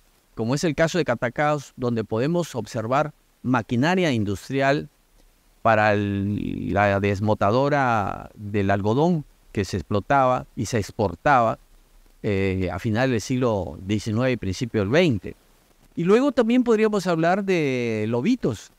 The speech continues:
donde a partir de principio del siglo veinte se explota el petróleo, viene primero una empresa inglesa y la sucede una norteamericana, y con ello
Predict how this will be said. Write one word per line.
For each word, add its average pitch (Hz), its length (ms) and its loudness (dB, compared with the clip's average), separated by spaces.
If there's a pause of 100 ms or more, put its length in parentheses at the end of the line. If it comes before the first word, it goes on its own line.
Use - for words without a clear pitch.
donde 113 800 0
a 101 60 -6
partir 180 340 -2
de 202 100 4
principio 170 400 -4
del 151 100 2
siglo 175 300 0
veinte 165 480 -2 (600)
se - 180 -4
explota 214 360 2
el 160 100 2
petróleo, 156 760 -2 (420)
viene 165 640 2
primero 143 520 0
una 131 400 -2
empresa 127 720 -2
inglesa 185 720 0
y 104 720 -2
la 101 140 -2
sucede 139 520 -2
una 127 480 -4
norteamericana, 151 800 0
y 185 100 -2
con 196 240 0
ello 269 460 0